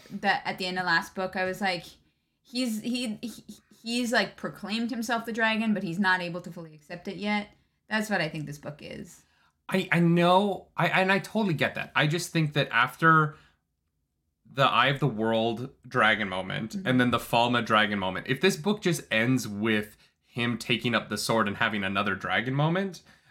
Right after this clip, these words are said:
Speaker 2: at what point does he stop having dragon moments and start doing dragon things?
Speaker 1: <laughs> Dragon things! Uh,
Speaker 2: Yeah, and, and it
Speaker 1: yeah.
Speaker 2: just, it, th-, because of the girl storyline of leaving Tar Valon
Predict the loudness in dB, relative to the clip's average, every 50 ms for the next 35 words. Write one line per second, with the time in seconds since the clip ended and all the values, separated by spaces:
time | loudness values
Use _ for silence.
0 | _ _ 0 0 0 0 2 2 4 2 2 0 -6 -4 0 0 2 2 2 0
1 | 0 2 2 4 2 2 0 -2 -2 -2 -2 -4 0 2 2 2 2 2 0 0
2 | 0 0 -2 0 2 2 2 2 2 0 0 0 2 2 4 4 4 4 4 2
3 | 0 -4 -6 -2 0 0 0 0 0 -2 -2 -2 0 0 0 0 2 2 2 2
4 | 2 -2 -8 -10 -10 -10 -10 -10 -10 -12 -14 -14 -14 -18 -20 -20 _ _ -16 -8
5 | -4 -4 -4 -4 -4 -10 -16 -16 -14 -6 -4 -4 -2 2 2 4 6 6 6 6
6 | 6 4 2 0 0 2 4 4 4 4 2 2 0 0 0 -2 -2 -4 -4 -6
7 | -6 -8 -8 -10 -10 -12 -14 _ _ _ _ _ _ _ _ _ _ _ _ _
8 | _ _ _ _ -16 -12 -10 -10 -10 -10 -10 -12 -12 -12 -8 -4 -2 0 4 6
9 | 6 8 8 6 6 4 4 4 4 4 4 4 2 2 2 4 4 4 4 4
10 | 2 2 2 0 0 0 0 -2 -2 -2 -2 -4 -2 0 0 -2 -2 -2 0 2
11 | 2 2 2 2 0 0 0 0 2 2 4 4 2 0 0 0 2 2 4 4
12 | 2 2 2 0 0 0 0 0 0 -2 -4 -2 0 0 0 0 0 0 2 2
13 | 2 2 2 0